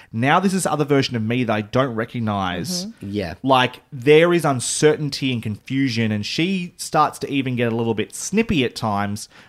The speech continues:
Speaker 1: with her, which is not a lot, but
Speaker 2: Yeah.
Speaker 1: starts to show a little bit of a rougher edge because she's distressed by this. I thought that was very helpful.
Speaker 3: I,
Speaker 2: Mm-hmm.
Speaker 3: I, I think that, yeah, very similar. That episode was the episode where I,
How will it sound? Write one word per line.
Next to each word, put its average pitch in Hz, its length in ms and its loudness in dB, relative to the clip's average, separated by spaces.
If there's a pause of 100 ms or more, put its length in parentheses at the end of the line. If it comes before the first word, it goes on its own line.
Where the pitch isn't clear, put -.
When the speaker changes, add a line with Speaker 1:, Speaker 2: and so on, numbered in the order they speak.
(100)
Speaker 1:
with 117 240 0
her, 110 340 0 (180)
which 135 200 -6
is 127 100 -8
not 160 340 -2
a 107 60 -2
lot, 101 380 -2 (260)
but 117 240 4
Speaker 2:
Yeah. 98 140 -8 (220)
Speaker 1:
starts 190 340 2
to 202 80 0
show 170 400 4
a 127 60 -2
little 147 280 0
bit 185 140 0
of 170 120 0
a 135 60 0
rougher 113 500 0
edge 185 520 -2 (320)
because 147 720 0
she's 117 460 -4 (160)
distressed - 640 -6
by 92 160 -4
this. - 420 -10 (240)
I 107 140 -2
thought 104 220 -8
that 85 120 -8
was 80 160 -18 (220)
very 98 400 -4
helpful. - 420 -12 (180)
Speaker 3:
I, 117 200 0
Speaker 2:
Mm-hmm. - 80 -12 (180)
Speaker 3:
I, 123 140 -2 (180)
I 131 40 0
think 151 200 -2
that, 143 220 -2
yeah, 113 220 -2
very 139 260 0
similar. 131 260 0
That 123 320 0
episode 131 360 0
was 113 120 -2
the 113 80 -2
episode 104 420 -2
where 101 300 0
I, 98 140 -2